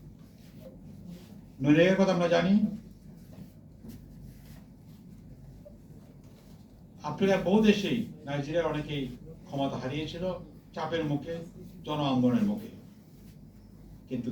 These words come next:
তারা কিন্তু অনেকেই আবার ব্যাক করেছে। তাই সতর্ক থাকতে হবে, ব্যাক তারাও করতে পারেন, কারণ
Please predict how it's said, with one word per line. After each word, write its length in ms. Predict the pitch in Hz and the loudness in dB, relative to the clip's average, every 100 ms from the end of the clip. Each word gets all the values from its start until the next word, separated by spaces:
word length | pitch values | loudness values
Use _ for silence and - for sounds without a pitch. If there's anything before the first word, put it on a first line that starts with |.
| 117 | -4
তারা 160 | 113 113 | -2 -2
কিন্তু 140 | 107 107 | -2 -2
অনেকেই 320 | 104 104 95 104 | -4 -4 -8 -8
আবার 180 | 101 101 - 127 | -6 -6 -6 -2
ব্যাক 160 | 127 - | -2 -4
করেছে। 300 | 98 - - - - - - - - - - - - - - - - - - - - 156 160 175 - - - - - - - - - | -12 -12 -16 -18 -20 -20 -18 -18 -20 -20 -20 -20 -20 -20 -20 -18 -16 -16 -18 -20 -18 -16 -14 -14 -16 -20 -20 -20 -20 -20 -20 -20 -16
তাই 120 | 180 - | -10 -4
সতর্ক 280 | - 233 226 220 - | -2 2 4 2 0
থাকতে 220 | - 127 | -6 -8
হবে, 200 | 104 - - - - - - - - - - - - - - - - - | -8 -12 -14 -20 -20 -20 -20 -20 -20 -20 -20 -20 -20 -20 -20 -20 -20 -10
ব্যাক 160 | 131 139 147 | -8 -8 -4
তারাও 200 | 147 156 165 | -4 -4 -8
করতে 220 | - - - | -10 -10 -8
পারেন, 240 | 101 92 82 - - | -8 -8 -10 -14 -10
কারণ 200 | 131 147 | -4 -2